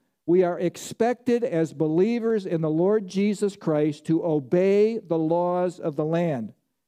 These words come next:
wherever God has placed us. But we are temporary citizens on visa. Our real citizenship is not here. It is with God.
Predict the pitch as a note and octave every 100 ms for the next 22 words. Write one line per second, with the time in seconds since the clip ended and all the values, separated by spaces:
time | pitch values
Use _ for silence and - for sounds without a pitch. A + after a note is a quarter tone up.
0 | - C3+ D3+ A3 G#3+ G#3+ G#3 F#3 - G3+
1 | G#3+ G#3 A#2 A2 - _ _ _ _ C3
2 | C3 C4 G3 - - - _ _ _ _
3 | _ _ _ D3+ F#3+ F3+ F3+ - - A#3+
4 | - A#3 A3 G3+ F#3+ G#3+ G3 F#3 F#3+ F#3
5 | F#3 F#3 G#3 B3+ G#3+ G#3+ G#3 E3 F3 F#3
6 | F3 _ _ - E3 D#3+ D#3 A3+ B3+ B3+
7 | A#3 - G#3+ G#3+ G#3+ G#3+ F#3+ G3+ G3+ -
8 | G#3+ B3 C4 A#3+ A3+ A3 F#3+ F3+ F3 F3+
9 | D#3+ E3 E3 C#3+ C#3 G3+ G#3 D#3+ G3+ A#3
10 | D#3